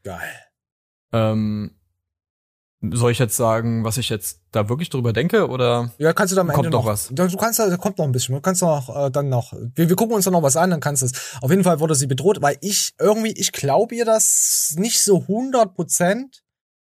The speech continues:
Speaker 1: dass sie dazu gezwungen wurde, äh, so zu posten und die Accounts und so zu machen. Sehen wir gleich, warum ich das, äh, glaube. Auf jeden Fall nochmal zurückzukommen zu den, zu den Fans, die sich jetzt bedroht fühlen.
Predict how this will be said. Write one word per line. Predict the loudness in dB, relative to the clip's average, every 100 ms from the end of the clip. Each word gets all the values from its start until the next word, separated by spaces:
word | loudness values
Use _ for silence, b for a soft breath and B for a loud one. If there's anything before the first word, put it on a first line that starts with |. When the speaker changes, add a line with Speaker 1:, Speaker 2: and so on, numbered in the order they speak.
| _
Speaker 1:
dass | -4
sie | 0
dazu | 0 0 -2
gezwungen | -2 -2 0 0 0
wurde, | 2 2 4
äh, | 4 4 2 2 2 2 0 -2 -6
so | -6 -4 -2
zu | -4
posten | 0 0 2 0 -2
und | -4 -4 -4
die | -4
Accounts | -2 0 0 -2
und | -4
so | -4
zu | -2
machen. | 0 2 0 -2
Sehen | -2 -4
wir | -4
gleich, | -4 -4 -4
warum | -4 -4
ich | -6
das, | -6 -8 -6
äh, | -6 -4
glaube. | -2 -2 -2 -6 B B B
Auf | 0 2
jeden | 2 4
Fall | 2
nochmal | 2 0
zurückzukommen | 0 -2 -2 -2 0 0 -2
zu | -2
den, | 0 0 0
zu | -4
den | -2 -2
Fans, | 2 2 2 0
die | -2
sich | -2
jetzt | -2 -4
bedroht | -4 -6
fühlen. | -2 -2 -2